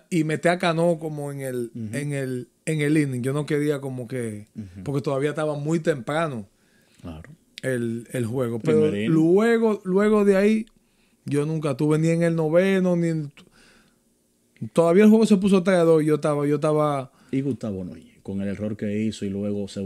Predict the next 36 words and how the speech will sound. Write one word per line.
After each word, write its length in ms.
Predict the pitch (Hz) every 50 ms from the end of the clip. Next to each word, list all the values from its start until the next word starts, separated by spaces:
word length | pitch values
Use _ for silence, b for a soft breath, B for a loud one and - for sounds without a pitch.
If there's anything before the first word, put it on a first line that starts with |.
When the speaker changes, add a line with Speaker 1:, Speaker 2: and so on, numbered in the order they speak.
| 95 98 -
Speaker 2:
se 140 | - 101 101
vistió 300 | 101 95 - - 104 104
de 180 | 104 98 92 90
héroe. 180 | 87 90 - _ -
Se, 200 | - - - -
eso 200 | - 113 - -
se 160 | 170 - 202 156
habla. 200 | 107 98 101 104
Cuando 180 | 98 113 117 147
un 100 | 175 175
tipo 400 | - 208 180 - 190 175 151 - -
como 220 | - 147 147 151 139
Gustavo 380 | 135 123 - 143 139 147 127
Núñez, 240 | 107 98 95 95 95
que 80 | 92 92
terminó 260 | 95 92 98 107 110
siendo 200 | - 127 127 123
el 60 | 117
M 180 | 113 110 101 92
V 60 | -
P, 200 | - - _ _ b b b b b b b b b b b b b
hace 200 | - 117 - -
un 100 | 156 156
error 200 | 151 147 151 143
tan 160 | 131 143 143 123
costoso 560 | - 123 - - - - 98 90 - - 92
como 340 | - - 92 92 90 87 87
ese, 220 | 85 - - - _ - - _ _ - - - _ _ _ _ _ _ _ _ _ _ _ _ - -
cuando 400 | - 127 123 123 123 123 120 113
van 300 | 110 117 127 147 160 160
al, 480 | 156 151 139 120 107 95 92 87 82 - - _ _ _ _ -
al 160 | 104 104 98
clubhouse, 580 | - 131 127 107 - 92 87 80 78 82 - -
a 60 | 87
la 120 | 85 82
cueva, 340 | - - 87 80 73 - -